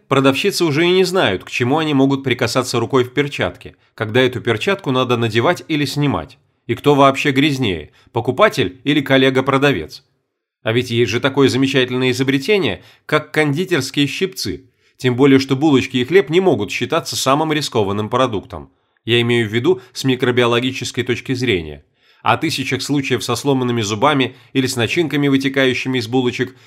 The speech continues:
выпеченных с добавлением твердых, как камень, семян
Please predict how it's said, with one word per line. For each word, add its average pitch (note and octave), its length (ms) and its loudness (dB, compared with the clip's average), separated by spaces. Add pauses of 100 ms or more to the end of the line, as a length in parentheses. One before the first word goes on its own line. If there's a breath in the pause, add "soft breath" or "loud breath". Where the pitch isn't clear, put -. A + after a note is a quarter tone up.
(100)
выпеченных C3 520 0
с F#2+ 40 -8
добавлением B2 600 0
твердых, B2 440 0
как C3+ 220 -4
камень, A#2 300 0
семян F3+ 420 -2